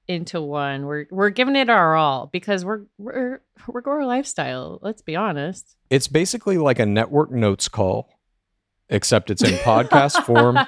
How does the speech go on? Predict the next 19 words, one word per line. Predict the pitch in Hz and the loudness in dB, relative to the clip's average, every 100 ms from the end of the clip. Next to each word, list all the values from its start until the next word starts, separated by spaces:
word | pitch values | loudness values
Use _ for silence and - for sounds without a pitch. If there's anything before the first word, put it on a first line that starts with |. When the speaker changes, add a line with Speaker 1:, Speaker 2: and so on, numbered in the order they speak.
| - | 0
Speaker 2:
and | 143 208 | 2 2
the | 220 | 2
notes | 180 - | 2 2
are | 120 | 2
good. | 147 143 76 _ _ _ | 2 2 -2 _ _ _
The, | 127 135 | 2 2
the | 135 | 2
notes | 147 160 | 2 2
have | 165 | 2
been | 135 127 | 0 2
well | 120 160 | 4 4
thought | - 160 151 | 4 2 4
out, | 151 156 | 2 2
and | 123 | 0
they're | 123 | 0
good. | 107 120 147 67 - _ _ | 2 4 2 0 -12 _ _
That's | 113 - | -2 0
the | 110 | 0
difference. | 101 71 - | -2 -4 -14